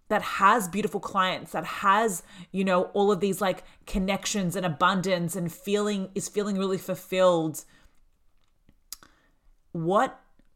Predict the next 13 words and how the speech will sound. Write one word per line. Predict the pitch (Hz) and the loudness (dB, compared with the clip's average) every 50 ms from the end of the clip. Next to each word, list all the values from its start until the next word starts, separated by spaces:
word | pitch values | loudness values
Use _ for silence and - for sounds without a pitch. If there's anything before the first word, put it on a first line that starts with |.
| _ _ - - - _ _ _ _ _ _ _ _ _ _ _ _ _ _ _ _ _ _ _ - | _ _ -20 -20 -20 _ _ _ _ _ _ _ _ _ _ _ _ _ _ _ _ _ _ _ -8
what | 160 160 240 233 - - | -2 0 0 0 0 -2
standards | - - - 180 160 170 185 170 160 147 139 151 147 - - | -6 -4 -2 0 0 0 0 0 0 -2 -2 -4 -6 -8 -4
does | - 170 165 147 | -2 -2 -2 -2
that | 170 165 131 143 | -2 -4 -4 -2
version | 156 151 160 156 165 160 | -4 -4 -4 -4 -4 -6
of | 147 | -8
you | 143 147 - 151 | -6 -6 -8 -8
have? | - - - - - - - - - - _ _ _ _ _ _ _ _ _ _ _ _ _ _ _ _ _ _ _ _ _ _ _ _ _ - - - _ _ _ _ _ _ _ _ _ _ _ _ _ _ _ _ _ _ _ _ _ _ _ _ _ _ - _ _ _ | -8 -8 -8 -10 -10 -12 -16 -18 -20 -20 _ _ _ _ _ _ _ _ _ _ _ _ _ _ _ _ _ _ _ _ _ _ _ _ _ -20 -20 -20 _ _ _ _ _ _ _ _ _ _ _ _ _ _ _ _ _ _ _ _ _ _ _ _ _ _ -20 _ _ _
Does | - 185 185 170 - | -2 -2 -2 0 -2
she | - - 196 196 | -2 0 0 -2
show | - - - 208 165 160 - | -2 -2 0 2 2 4 4
up | 247 - - 175 - | 4 2 0 -6 -6
daily | - 156 127 110 110 104 85 82 80 | -4 -4 -2 -2 -4 -6 -8 -10 -12